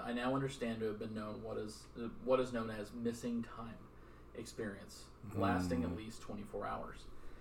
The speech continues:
Speaker 1: I had moved in the apartment the day before and was sitting on the couch about noon, eating a T V dinner, when I was confused to discover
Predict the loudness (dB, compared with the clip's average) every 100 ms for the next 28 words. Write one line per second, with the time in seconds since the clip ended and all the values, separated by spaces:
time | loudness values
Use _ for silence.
0 | -4 6 8 10 8 8 6 8 10 10
1 | 10 8 2 6 4 4 0 2 2 2
2 | -2 -4 0 2 4 4 6 4 2 0
3 | -4 -4 -6 -8 -2 6 6 6 0 -2
4 | -4 -8 -10 -14 -14 2 6 6 4 2
5 | 2 2 4 4 2 -2 -4 0 2 2
6 | 2 -2 0 0 0 0 -2 0 -2 0